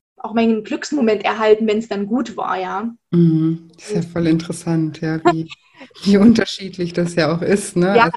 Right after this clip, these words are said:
Speaker 1: ja.
Speaker 2: du
Speaker 1: Also
Speaker 2: hattest dann halt einfach so dieses Ideal Sixpack, <laughs> war
Speaker 1: Ja.
Speaker 2: dein Zielbild und das, das hat dann, hat dich beherrscht sozusagen.
Speaker 1: Ja, ja, auf alle Fälle. Ja, das war schon echt verrückt und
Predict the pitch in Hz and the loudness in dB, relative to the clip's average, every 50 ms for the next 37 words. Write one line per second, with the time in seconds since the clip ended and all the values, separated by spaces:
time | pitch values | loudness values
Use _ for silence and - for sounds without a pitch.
0 | - _ - - 226 240 240 214 202 - - - - - 190 196 185 190 196 - | -8 _ -2 2 4 4 4 4 0 -4 -12 -10 0 2 2 4 4 2 2 4
1 | 208 202 208 196 190 196 190 202 196 196 196 - 202 180 190 180 170 180 170 - | 4 4 4 4 4 2 2 2 2 0 2 4 4 4 4 2 0 0 0 -2
2 | 190 175 165 180 185 185 185 190 185 160 - 165 170 - 233 233 226 - - - | -2 0 2 2 2 4 2 0 0 -2 -4 -6 0 2 2 2 2 -2 -4 0
3 | - 214 226 247 247 247 202 - - - - 196 190 180 180 175 185 185 190 196 | 2 4 4 2 2 -2 -8 -10 -10 -6 -4 0 2 2 2 2 2 0 -2 -4
4 | - _ - 170 175 180 190 180 - - 220 214 233 226 202 208 208 220 226 233 | -4 _ 0 2 2 2 0 -2 -2 0 2 4 4 4 6 6 6 8 6 4
5 | 226 226 - 185 185 185 180 170 - _ _ - - - _ _ _ _ _ - | 2 0 -4 -4 -4 -4 -6 -8 -12 _ _ -20 -20 -20 _ _ _ _ _ -6
6 | - 185 175 - - _ _ _ 180 175 170 175 175 170 170 170 165 165 170 170 | -6 -6 -6 -8 -14 _ _ _ -6 -4 -4 -4 -6 -4 -4 -4 -2 -2 0 -2
7 | 165 165 160 - - _ _ _ _ _ _ 180 170 170 - - 190 180 170 170 | -2 -4 -6 -8 -14 _ _ _ _ _ _ -6 -6 -6 -4 0 2 4 4 4
8 | 165 165 175 170 170 - - - 147 143 - - 151 143 143 143 139 143 147 151 | 4 4 2 2 -2 -4 -4 -4 -6 -6 -4 -6 -6 -4 0 0 0 0 -2 -6
9 | - 233 233 226 220 - 226 226 - - 226 226 233 226 - - 240 233 220 208 | -10 -8 -6 -6 -4 -6 -8 -8 -8 -6 -4 -4 -4 -6 -6 -4 -4 -2 -2 -4
10 | 208 220 226 - _ _ - 226 226 233 240 247 233 233 - 233 233 226 - 247 | -6 -8 -12 -16 _ _ -8 -4 -2 -2 -2 -2 -2 -4 -4 -6 -6 -4 -4 -4
11 | 226 214 202 - 226 226 - - - 220 220 233 233 - - - 226 214 214 214 | -6 -6 -4 -6 -8 -8 -8 -8 -4 -2 -2 -2 -2 -6 -8 -4 -2 -2 -2 -4